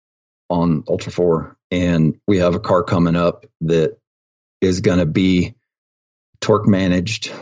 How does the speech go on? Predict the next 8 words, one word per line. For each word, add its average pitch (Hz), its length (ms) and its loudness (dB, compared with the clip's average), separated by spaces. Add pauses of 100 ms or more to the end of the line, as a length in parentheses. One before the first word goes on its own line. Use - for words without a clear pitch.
(540)
force 92 260 0
and, 95 220 2
you 90 60 2
know, 85 100 0
supercharged. 90 1040 0 (120)
So 92 240 0
it's 85 200 -4
not, 98 520 2